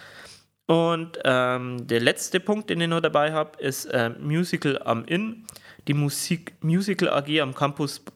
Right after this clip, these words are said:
Mühldorf, ähm, macht am neunundzwanzigsten und dreißigsten Juli ein Musical, ähm,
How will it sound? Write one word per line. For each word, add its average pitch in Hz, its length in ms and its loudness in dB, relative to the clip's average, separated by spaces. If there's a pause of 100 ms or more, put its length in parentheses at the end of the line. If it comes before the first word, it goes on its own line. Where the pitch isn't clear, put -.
Mühldorf, 175 840 2 (220)
ähm, 127 720 -2 (240)
macht - 460 -2
am 123 100 -2
neunundzwanzigsten 147 920 0
und 117 80 -2
dreißigsten 131 500 -2
Juli 147 440 -2
ein 117 340 -2
Musical, 190 520 -2 (800)
ähm, 139 640 2